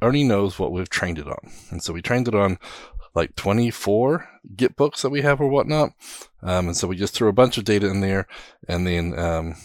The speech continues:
you know, basically you can see what A I can do to give you some good answers. And it's kinda neat. I mean, obviously we have to remember these are only generative, um,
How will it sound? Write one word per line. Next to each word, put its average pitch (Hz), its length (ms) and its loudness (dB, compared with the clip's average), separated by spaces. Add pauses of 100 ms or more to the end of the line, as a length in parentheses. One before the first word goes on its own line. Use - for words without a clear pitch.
(100)
you 82 80 -8
know, 85 120 -4
basically 98 520 -4
you 170 80 -6
can 95 260 -6
see - 240 -6
what 87 220 -2
A 92 160 -2
I 95 160 -2
can 98 240 -4
do 98 160 -4
to 101 340 0
give 107 140 -2
you 113 60 -2
some 101 180 -4
good 110 160 -2
answers. 117 380 -6
And 80 120 -6 (420)
it's - 120 -4
kinda 220 200 6
neat. 143 280 4
I - 20 4
mean, 117 160 4
obviously 143 440 4
we 123 120 2
have 156 120 4
to 120 80 0
remember 98 360 2
these 107 240 -2
are 113 160 2 (340)
only 104 400 4
generative, 101 800 0 (460)
um, 82 400 0